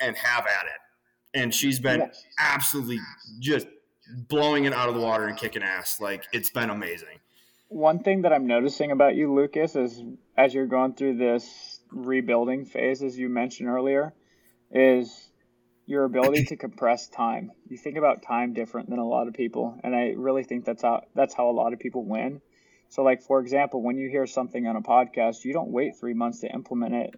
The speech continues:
Speaker 2: Like, <laughs> you're hopping off the plane in Cancun thinking about writing up a plan and posting that job posting. Obviously, I'm exaggerating a little bit, but you're more on the spectrum of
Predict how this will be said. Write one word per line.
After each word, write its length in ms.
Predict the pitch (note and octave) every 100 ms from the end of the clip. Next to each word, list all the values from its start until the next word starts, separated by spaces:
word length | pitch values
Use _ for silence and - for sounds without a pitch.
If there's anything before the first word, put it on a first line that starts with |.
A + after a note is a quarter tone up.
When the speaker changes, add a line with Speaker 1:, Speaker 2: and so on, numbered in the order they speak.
| -
Speaker 2:
Like, 200 | B2 B2 - D3+ -
<laughs> 280 | - _
you're 160 | C#3+ C#3+
hopping 280 | D3 C#3+ E3+
off 180 | D#3 -
the 80 |
plane 260 | A2 C3+ D3
in 100 | B2
Cancun 600 | C#3 C3 B2 D#3+ D3+ D#3 -
thinking 280 | E3+ E3
about 380 | D3 C3+ C#3 B2
writing 300 | C#3+ D3 C#3+
up 140 | D3 C#3+
a 40 |
plan 360 | A#2 C#3+ C#3+ D3+
and 160 | C3
posting 320 | B2 C#3 - C3+
that 140 | A2+
job 320 | B2+ B2+ D#3+
posting. 540 | D#3 A#2+ A2+ A2+ A2+ A2+ _
Obviously, 460 | C#3+ D3 D3+ C#3+ D3+
I'm 120 | C3
exaggerating 720 | B2 A#2 C#3 E3 D3+ C3+ B2 A#2
a 40 |
little 220 | A2 A2+ A2+
bit, 260 | B2 - - _ _ _
but 80 | C#3 A#2+
you're 440 | C3 B2 A#2 G2+
more 380 | C3+ C#3 D3+ D#3
on 140 | C#3
the 100 | B2+
spectrum 840 | A#2 - - - C3 A#2+ - C3 B2
of 360 | - A#2 A#2 A2+